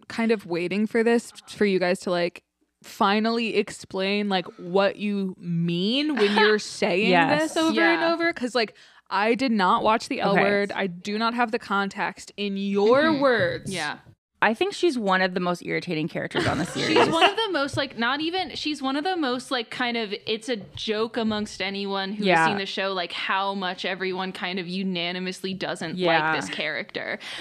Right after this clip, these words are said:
Speaker 3: My, like, and the thing is, like, I've only seen the first, like, three seasons, and so I haven't seen, uh, like,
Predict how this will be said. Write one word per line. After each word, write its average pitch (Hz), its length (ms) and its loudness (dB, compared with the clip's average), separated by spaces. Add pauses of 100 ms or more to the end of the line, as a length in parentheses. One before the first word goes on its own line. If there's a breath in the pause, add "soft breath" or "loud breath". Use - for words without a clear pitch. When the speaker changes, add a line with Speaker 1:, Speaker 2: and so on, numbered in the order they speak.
(160 loud breath)
Speaker 3:
My, 214 340 -2
like, 285 300 -4 (260 loud breath)
and 247 120 -2
the 254 80 -2
thing 349 160 -4
is, 294 160 -6
like, 214 200 -2
I've 220 140 0
only 294 160 -4
seen 294 180 -4
the 247 80 -2
first, 214 240 -4
like, 175 180 -4
three 175 240 -6
seasons, 277 580 -4
and 220 180 -4
so 220 80 -2
I 190 140 0
haven't 269 420 -6
seen, 196 480 -6 (340 loud breath)
uh, - 100 0 (100)
like, 202 300 -4